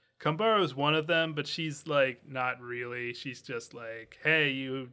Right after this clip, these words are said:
you know, I'm sorry for trying to murder you." So she, like,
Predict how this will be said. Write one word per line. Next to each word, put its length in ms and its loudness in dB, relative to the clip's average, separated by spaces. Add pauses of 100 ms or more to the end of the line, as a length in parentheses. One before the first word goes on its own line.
(120)
you 140 -10
know, 240 -12
I'm 120 -10
sorry 360 2
for 240 -4
trying 360 0
to 40 -10
murder 340 -8
you." 340 -12 (760)
So 320 -4
she, 260 -8
like, 300 -10